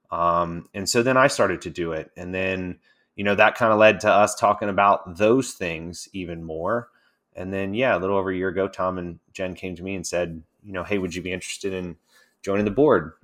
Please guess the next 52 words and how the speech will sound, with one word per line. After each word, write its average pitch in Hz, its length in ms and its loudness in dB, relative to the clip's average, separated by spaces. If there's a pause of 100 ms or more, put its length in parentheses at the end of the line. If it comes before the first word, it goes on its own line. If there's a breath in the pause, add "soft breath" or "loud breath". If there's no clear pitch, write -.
Um, 85 480 0
we're 90 100 -6
changing 95 280 -6
some 92 200 -8
things 95 280 -2
up. 113 320 6
We're 92 120 -4
gonna 95 120 -2
do 95 140 -4
some 95 160 -8
things 98 240 -4
a 98 40 -4
little 90 140 -4
differently." 107 460 -2
The 107 80 2
organization 113 560 4
has 90 120 -4
evolved 98 400 4
over 104 140 0
the 101 80 0
last 104 240 2
few 107 120 -6
years. 117 420 -4 (580 soft breath)
Um, 87 460 -2 (180)
but 98 260 4
what 104 180 6
I 117 60 10
really 107 460 2
loved 104 320 2
most 110 340 -2
was 90 140 -6
the 98 80 -8
fact 85 260 -4
that - 140 -12
they 90 80 -4
focused - 360 -10
on 98 180 -10
the 98 80 -8
family 90 360 -6
unit, 120 320 -8 (100)
you - 80 -20
know, 87 140 -8
not 92 300 -4
just - 400 -6 (580)
post-traumatic 101 540 -2
stress 92 400 -2
and 82 100 -12
traumatic 95 340 -6
brain 98 200 -2
injury, 101 280 -2
the 82 100 -8
veteran, 92 500 -2